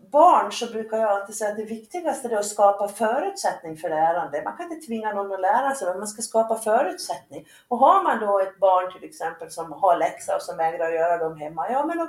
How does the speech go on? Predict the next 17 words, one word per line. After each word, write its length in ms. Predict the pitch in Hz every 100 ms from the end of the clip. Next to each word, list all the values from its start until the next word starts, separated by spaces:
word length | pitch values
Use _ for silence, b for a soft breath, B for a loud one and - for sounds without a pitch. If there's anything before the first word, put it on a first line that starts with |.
| 240
det 80 |
är 220 | 349 330 233
helt 240 | 359 370
okej. 460 | 349 359 381 202 - B B B
Men 140 | 320
du 100 | 330
ska 160 | 339 320
sitta 380 | - 370 - 403
här 280 | 330 285 -
tio 300 | 311 294 294
minuter 440 | 262 247 247 247
vid 80 | 233
det 60 | 226
här 140 | 226
bordet, 320 | 220 233 226
det 80 |
är 60 | 254